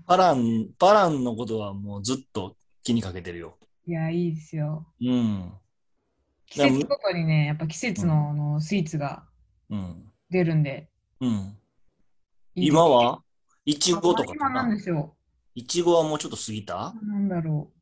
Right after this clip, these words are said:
Speaker 1: そうですね。やっぱ僕は、僕も名誉店長として。
Speaker 2: ああ、そうだ、そうだ。
Speaker 1: うん。
Speaker 2: お願いします。
Speaker 1: 今年こそはちょっとパランの店頭に立ちたいな。
Speaker 2: いや、お願いしますよ。
Speaker 1: うん。お忍びで。
Speaker 2: うん、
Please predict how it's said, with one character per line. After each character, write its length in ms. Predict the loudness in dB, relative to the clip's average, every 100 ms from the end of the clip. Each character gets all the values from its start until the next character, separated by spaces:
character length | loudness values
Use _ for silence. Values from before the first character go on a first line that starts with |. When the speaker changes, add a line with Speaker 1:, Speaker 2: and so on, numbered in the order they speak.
| _
Speaker 1:
そ 140 | -8 -8
う 20 |
で 60 |
す 80 | -6
ね。 140 | -10 -10
や 80 |
っ 40 | -8
ぱ 100 | -8
僕 300 | -8 -8 -6
は、 200 | -6 -6
僕 280 | -6 -2 0
も 280 | -2 -4 -14 -6
名 280 | -2 0
誉 100 | -2
店 240 | -2 -4 -4
長 180 | -8 -10
と 120 | -8
し 100 | -8
て。 200 | -10 -18 _ _ _ -8
Speaker 2:
あ 420 | -4 -2 0 -2
あ、 40 | -6
そ 180 | -10 -6
う 60 | -2
だ、 120 | -2
そ 160 | -2 -6
う 60 |
だ。 200 | -8 -16 _ _ _ -4
Speaker 1:
う 40 | -4
ん。 20 |
Speaker 2:
お 0 |
願 80 | -4
い 20 |
し 40 | -14 _ _ _ _ -8
ま 80 | -2
す。 0 |
Speaker 1:
今 80 | 2
年 200 | 4 4
こ 140 | 2
そ 160 | 2 0
は 160 | 0
ち 100 | 0
ょ 20 |
っ 80 | -4 -6
と 120 | -10
パ 180 | -4 -2
ラ 160 | 0 0
ン 80 | -2
の 100 | -4
店 240 | -4 -4
頭 160 | -2 -4
に 60 |
立 180 | -4 -6
ち 120 | -4
た 140 | -4 -4
い 60 |
な。 360 | -6 -10 -10 -12
Speaker 2:
い 40 | -8
や、 120 | -6
お 120 | -4
願 320 | -2 0 -2
い 40 | -4
し 140 | -4
ま 180 | -2 -2
す 200 | -6 -8
よ。 220 | -8 -8 -12 -6
Speaker 1:
う 80 | -2
ん。 720 | 0 -2 -4 -8 -10 -14 -18 _ _ _ _ _ _ _
お 80 | -8
忍 260 | -2 -2 -2
び 100 | -6
で。 260 | -8 -12 _ _ _ -8
Speaker 2:
う 60 |
ん、 320 | -4 -2 -2